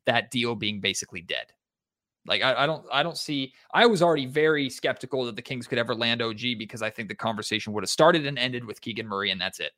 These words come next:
And I've shared that multiple times before. But now that the Kings moved Rashawn Holmes and his money on draft night, and I think his money would have been needed in order to make that deal work,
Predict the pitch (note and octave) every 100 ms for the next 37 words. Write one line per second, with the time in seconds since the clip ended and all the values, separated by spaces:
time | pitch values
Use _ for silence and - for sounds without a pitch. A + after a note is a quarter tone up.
0 | _ _ _ - G#2 - A#2+ A2 G#2+ -
1 | B2 G#2+ G#2 F#2 F#2+ E2+ G2+ - F2 -
2 | - _ C3+ F#3 C3 - C#3+ C#3+ E3 -
3 | - D3+ C#3+ C3+ A#2+ C3+ D3 B2 A#2 C#3
4 | B2+ G#2+ A#2+ D#3 A3 - - _ A#2 G#2+
5 | D#3 C#3+ D3+ D#3 G3 F#3+ _ _ _ _
6 | _ B2 A#2+ C3+ F3 G3+ G3+ A3 - _
7 | _ A2 A#2+ - B2+ B2+ A#2+ B2 B2 A#2+
8 | A#2 A2 A2 A#2+ C3+ C3+ C#3+ - - B2+
9 | A#2 A#2 A2+ A#2+ A#2 A2 G#2+ A2 F#2 G2
10 | D#3 G#3+ -